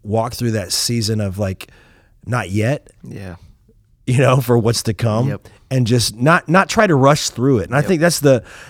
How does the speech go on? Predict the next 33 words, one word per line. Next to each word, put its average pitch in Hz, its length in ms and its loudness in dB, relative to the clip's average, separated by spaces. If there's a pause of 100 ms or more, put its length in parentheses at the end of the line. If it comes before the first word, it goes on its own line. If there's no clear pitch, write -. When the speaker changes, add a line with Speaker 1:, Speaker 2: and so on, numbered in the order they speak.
(120)
Speaker 1:
the, 117 460 4 (560)
message 131 380 0
that 113 140 0
you're 113 120 0
sharing 120 440 0
is, 98 120 -2
Speaker 2:
Yeah. 107 60 -2
Speaker 1:
like, 98 100 -4
you 120 80 0
know, 113 100 2
just 110 240 -4 (200)
stewarding 135 480 2
those 92 200 -4
moments, 107 240 -2
Speaker 2:
Yes. 98 80 -4
Speaker 1:
not 139 180 4
rushing 165 320 4
through 156 240 2
them, 143 120 4
not 147 140 4
Speaker 2:
Yep. 131 60 -2
Speaker 1:
waiting, 151 220 2 (260)
"Man, 165 220 0
God, 151 280 -2
like, 135 220 0 (180)
when's 180 200 2
my 185 120 4
time 170 280 0
gonna 151 140 0
come?" 147 280 0
But 113 120 -4
understanding, 143 680 0
like, 110 200 -6